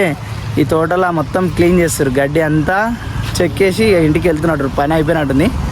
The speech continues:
ఇంటికి వెళ్ళిపోతురు. పన్నెండు అయిపోతుంది కదా, ఆకలి అవుతున్నట్టుంది, మంచిగా వెళ్ళిపోతురు.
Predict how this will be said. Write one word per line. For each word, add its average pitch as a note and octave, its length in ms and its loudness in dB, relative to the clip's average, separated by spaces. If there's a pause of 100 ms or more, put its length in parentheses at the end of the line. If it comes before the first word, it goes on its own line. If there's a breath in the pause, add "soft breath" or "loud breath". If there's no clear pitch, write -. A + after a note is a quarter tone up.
(440)
ఇంటికి E3+ 240 2
వెళ్ళిపోతురు. C#3+ 500 0
పన్నెండు D3+ 280 2
అయిపోతుంది D3 420 0
కదా, D3 120 2 (200)
ఆకలి D#3+ 220 0
అవుతున్నట్టుంది, D3+ 420 0
మంచిగా D3 240 2 (640)
వెళ్ళిపోతురు. D3+ 460 2